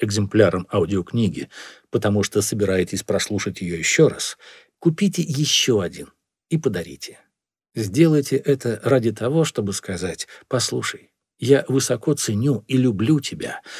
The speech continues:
поэтому хочу тебе помочь прожить самую лучшую жизнь.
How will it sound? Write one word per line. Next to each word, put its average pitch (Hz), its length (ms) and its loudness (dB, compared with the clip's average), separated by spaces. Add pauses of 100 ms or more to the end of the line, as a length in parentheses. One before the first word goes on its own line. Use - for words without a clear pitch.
(160)
поэтому 151 480 4
хочу 127 360 0
тебе 113 280 0
помочь 143 540 0
прожить 135 560 2
самую 196 720 0
лучшую 98 600 -2
жизнь. 87 460 -6